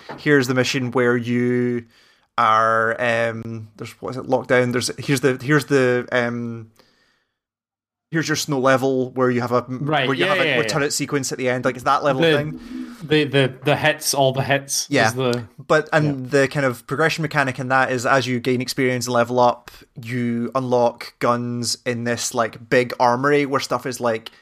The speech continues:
Speaker 1: stuck to, like, you know, those, like, pegboard, like, things you have in, like, garages and things like that. It's like that with all these, these racks of guns on it that you unlock. And to,
Speaker 2: Yeah.
Speaker 1: like, equip yourself, you grab guns and stick them in holsters and, like, attach
Speaker 2: Yeah.
Speaker 1: uh, like, um, extensions and
Speaker 2: Clips and
Speaker 1: clips and
Speaker 2: yeah.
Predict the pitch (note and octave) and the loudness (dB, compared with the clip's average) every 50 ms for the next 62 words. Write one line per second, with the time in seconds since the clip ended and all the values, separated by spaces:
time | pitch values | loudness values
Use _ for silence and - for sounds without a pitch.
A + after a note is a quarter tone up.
0 | _ _ - - - - C#3 C3 - C3 B2+ A#2+ B2+ D3 D#3 D3+ C#3+ C3 C#3+ C#3+ | _ _ -10 -4 -2 0 0 0 0 0 -2 0 2 2 2 4 4 2 2 0
1 | - - - C#3+ C3+ C#3 C3 B2 C#3+ C#3+ C#3 C#3 C#3 B2+ B2 - - - - - | -2 -2 -2 0 2 2 2 2 4 4 6 4 4 2 0 -6 -8 -8 -6 -2
2 | - C3 A2+ - - - - - - - _ _ _ _ - C3+ C3 B2 B2+ A#2+ | -2 -2 -2 -2 -6 -16 -20 -20 -20 -20 _ _ _ _ -4 -4 -2 0 0 0
3 | A2 A#2+ A#2 A#2 A#2 B2 A2+ A2+ A#2+ C3 B2+ D3 C#3+ C3+ D3 D3 D#3 D#3 D3+ D3+ | 0 0 -4 -6 -2 0 2 2 2 2 0 -2 -4 -4 -4 -4 -4 -4 -4 -4
4 | - - D#3+ D#3+ F3 F3+ - - _ _ - C3 B2 - C3 A#2+ C3 B2 B2 C3 | -6 -4 -2 0 0 0 -2 -6 _ _ -10 -8 -6 -6 -4 -2 2 2 2 2
5 | - C#3 - C#3 B2+ C3+ B2+ A#2+ - A#2 A2+ B2+ A#2 A#2+ A#2+ A2 G2+ - - - | 2 -2 -6 -4 -4 -4 -6 -6 -8 -10 -10 -8 -2 0 2 2 2 0 -4 -6
6 | - C#3 A#2 G#2+ B2+ A#2+ A#2+ C3 C3+ C3+ C#3+ D3+ C#3+ C#3 D3 - - D#3 D3 C3+ | -6 -6 -4 -2 0 0 0 0 -2 0 2 2 2 2 0 -2 -4 -6 -8 -6
7 | B2 G#2 A#2+ B2+ B2+ B2+ B2+ C3+ C#3 - - - - - _ - - - - _ | -2 0 0 0 2 2 2 2 2 0 -4 -8 -20 -20 _ -20 -20 -20 -20 _
8 | _ - B2 C3 B2+ - D3 C#3+ D3 B2+ B2 A#2+ - - - - - D#3 - - | _ -8 -8 -8 -6 -4 -2 0 2 2 0 -2 -6 -10 -12 -8 -6 -6 -6 -4
9 | - D3 - D3+ C#3 B2+ B2+ C3+ A#2+ B2 B2+ B2+ B2+ B2+ C3 B2+ B2+ A#2+ B2 C#3 | -4 -4 -2 0 0 0 -2 -4 -2 0 2 2 2 2 0 -2 0 -2 -4 -4
10 | C3 - - - C3 - D3 C3+ C3 A#2+ C3+ C3 B2+ - - C#3+ C3 C3+ B2 - | -4 -4 -4 -4 -4 -2 -2 -2 -2 -2 -2 -2 -2 -2 -2 0 0 0 -2 -4
11 | - B2 A#2 - - A#2 - - B2 B2 - - - - - - - - - - | -4 -4 -6 -6 -6 -6 -2 0 0 0 0 0 -4 -4 -4 -6 -10 -18 -20 -20
12 | - _ _ _ _ _ _ _ _ _ - C#4+ G3+ C3+ B2+ C3 C3+ B2+ B2 C3 | -20 _ _ _ _ _ _ _ _ _ 0 2 4 4 4 4 4 2 2 2
13 | B2 B2 B2 - - - - B2+ B2+ A#2+ A#2+ A#2+ A#2+ A#2+ - C#3 - - C3+ B2+ | 0 0 0 -4 -12 -10 -6 -2 -2 0 0 -2 -4 -8 -10 -10 -6 -4 -4 -4
14 | C3 - C#3 C3 C3 C3 B2+ A#2 A#2+ C3+ D#3 B2 B2 B2 B2 B2 - C#3 C3+ B2+ | -2 -4 -6 -6 -6 -6 -6 -4 0 0 0 0 0 -2 -4 -2 0 0 0 0
15 | C3+ A#2 A#2 A2+ - D#3 C#3+ B2+ B2 A2 G#2 G#2 | 0 0 -2 -2 -2 -2 0 2 2 2 2 0